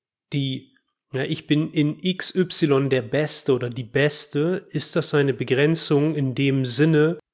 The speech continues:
dass du erstmal das auf ein Feld limitierst, dass du schon wieder eine, eine Instanz kreierst, also ich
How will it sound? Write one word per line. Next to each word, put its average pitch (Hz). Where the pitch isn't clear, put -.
dass 131
du 147
erstmal 123
das 117
auf 123
ein 123
Feld 185
limitierst, 151
dass 127
du -
schon 127
wieder 127
eine, 120
eine 123
Instanz 139
kreierst, 160
also 143
ich 175